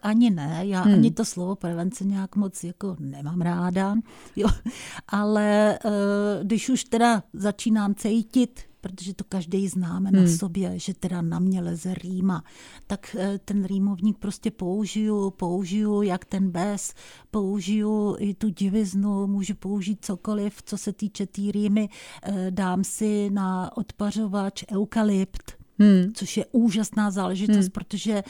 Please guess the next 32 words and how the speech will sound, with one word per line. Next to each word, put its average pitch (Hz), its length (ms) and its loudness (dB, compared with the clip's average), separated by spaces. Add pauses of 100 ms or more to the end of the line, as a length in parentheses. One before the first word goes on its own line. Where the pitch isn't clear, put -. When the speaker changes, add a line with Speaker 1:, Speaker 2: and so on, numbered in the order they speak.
(220)
Speaker 1:
nejenom 208 440 2
teda, 208 240 -2
že 202 120 0
nám 208 200 2
to 180 100 -6
protáhne 196 520 -2
ten 208 280 0
nos, 190 360 -2 (360)
ale 202 540 0
i 214 240 2
nám 202 260 4
to 208 200 -2
zdesinfikuje 214 1000 0
prostředí 214 720 -2
v, - 240 -10 (260)
vlastně 202 360 -2
v - 60 -6
té 220 120 -4
místnosti. 214 680 -2
Speaker 2:
Mhm. 196 540 2
Speaker 1:
Jo, 180 200 -8
a 208 80 -8
je 196 100 -4
to 220 140 -6
velmi 208 300 0
příjemný. 208 800 -2 (400)
Eh, 185 60 -6 (420)
ten 196 200 0
eukalypt 202 480 -4
mu-, 202 320 0
nemusím 202 540 0
dávat 190 320 -4